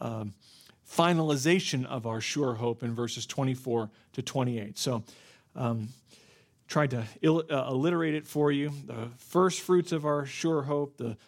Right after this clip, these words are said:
framework of our sure hope, and the finalization of our sure hope. And, um, need you to put your thinking caps on a little bit more than usual, I guess, this morning,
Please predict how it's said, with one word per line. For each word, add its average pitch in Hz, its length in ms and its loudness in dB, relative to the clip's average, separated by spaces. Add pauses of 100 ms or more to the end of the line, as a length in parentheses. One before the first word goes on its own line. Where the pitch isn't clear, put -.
(100)
framework 180 580 4
of 147 140 0
our 135 120 2
sure 135 300 0
hope, 120 320 -2
and 123 180 -6
the 117 40 -4
finalization 117 960 -4
of 107 140 -10
our 104 240 -8
sure 107 420 -6 (460)
hope. 117 320 -2 (720)
And, 120 280 0
um, 113 280 -4
need 156 240 2
you 160 80 4
to 135 160 -2 (200)
put 180 200 6
your 151 60 -2
thinking 180 280 2
caps 165 300 0
on 165 120 4
a 156 40 0
little 160 180 -2
bit 156 180 -2 (800)
more 147 460 4
than 143 140 -2
usual, 156 340 0
I 151 60 0
guess, 147 240 -2
this - 180 -4
morning, 143 320 2